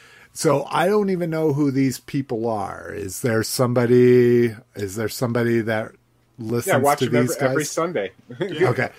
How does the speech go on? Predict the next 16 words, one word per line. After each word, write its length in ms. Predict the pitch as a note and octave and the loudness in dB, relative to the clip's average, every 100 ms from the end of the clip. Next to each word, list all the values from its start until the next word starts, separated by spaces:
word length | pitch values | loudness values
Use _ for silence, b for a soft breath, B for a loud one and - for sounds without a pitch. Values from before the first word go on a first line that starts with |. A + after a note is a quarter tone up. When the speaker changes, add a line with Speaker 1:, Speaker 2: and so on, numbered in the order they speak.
| B D#3+ E3 | B -8 4
Speaker 1:
Well, 240 | G3 G3 | 6 8
Speaker 2:
I'm 80 | - | 6
on 140 | E3+ | 8
Speaker 1:
yeah, 140 | G3 G3+ | 6 6
and 160 | D#3+ | 6
I 100 | E3 | 6
Speaker 2:
Patreon 100 | F3 | 6
Speaker 1:
think 140 | C#3+ B2+ | 6 4
Speaker 2:
of 60 | |
Speaker 1:
we 60 | G#3+ | 4
Speaker 2:
theirs. 100 | - | 4
Speaker 1:
talked 300 | F#3+ G3 - | 4 4 2
about 260 | C#3+ B2 A2+ | 0 0 0
that, 240 | A2+ G#2 | -2 -2
right? 500 | G#2 A2+ B2 A#2 A2 | -2 0 0 -2 -8
Geek, 460 | F#2+ C#3 C#3 - | 0 2 2 -2